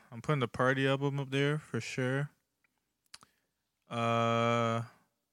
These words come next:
the Metro and Twenty-one album was definitely up there for me.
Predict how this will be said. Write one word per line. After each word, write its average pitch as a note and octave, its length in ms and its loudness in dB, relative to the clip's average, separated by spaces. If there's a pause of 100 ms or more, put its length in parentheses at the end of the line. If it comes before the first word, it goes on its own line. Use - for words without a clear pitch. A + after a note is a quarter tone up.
(680)
the B2 80 -16
Metro D3 760 2
and C#3 480 0
Twenty-one C#3+ 400 0
album D3 340 0
was A#2 160 -2
definitely A#2 460 -4 (300)
up A#2+ 120 -8
there A#2+ 140 0
for B2+ 160 -6
me. C3+ 220 -2